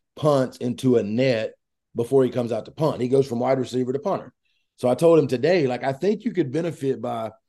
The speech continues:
getting into your stance and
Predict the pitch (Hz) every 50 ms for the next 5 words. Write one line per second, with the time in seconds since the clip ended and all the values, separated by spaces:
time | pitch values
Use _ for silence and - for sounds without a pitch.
0 | _ _ _ _ _ _ _ _ - - 127 156 175 175 170 170 170 160 165 156
1 | 156 156 151 - 135 123 117 110 120 117 - - _ _ _ _ _ _ _ _
2 | _ _ _ _ _ _ _ - 123 123 123 127 120 117 -